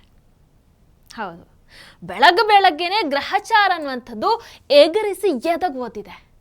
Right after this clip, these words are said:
ನೋವನ್ನ ತಡ್ಕೊಳಕ್ಕಾಗದೆ ಕಾಂಗ್ರೆಸ್ಸಿಗೆ ಕಾಂಗ್ರೆಸ್ಸೇ ಲಬ್ ಲಬೋ ಅಂತ ಬಾಯ್ ಬಡ್ಕೊಂಡು ಅಳ್ತಾ ಇದೆ. ಹೌದು ಸ್ನೇಹಿತರೆ,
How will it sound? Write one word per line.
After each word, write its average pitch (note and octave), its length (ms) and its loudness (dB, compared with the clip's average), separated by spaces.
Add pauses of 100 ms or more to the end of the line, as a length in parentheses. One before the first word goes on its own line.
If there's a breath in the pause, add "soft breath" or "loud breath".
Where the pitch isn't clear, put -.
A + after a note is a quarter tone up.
(720 loud breath)
ನೋವನ್ನ F4+ 680 2
ತಡ್ಕೊಳಕ್ಕಾಗದೆ F#4 1080 -4 (380 loud breath)
ಕಾಂಗ್ರೆಸ್ಸಿಗೆ D4+ 760 2
ಕಾಂಗ್ರೆಸ್ಸೇ D4+ 680 -4 (340 loud breath)
ಲಬ್ A3+ 280 -6
ಲಬೋ A3+ 280 -2 (240)
ಅಂತ - 200 -6
ಬಾಯ್ E4+ 420 -6
ಬಡ್ಕೊಂಡು D4 400 -8
ಅಳ್ತಾ D#4+ 260 -8 (480)
ಇದೆ. A3+ 120 -10 (1200)
ಹೌದು A#3 380 -4
ಸ್ನೇಹಿತರೆ, G3 400 -18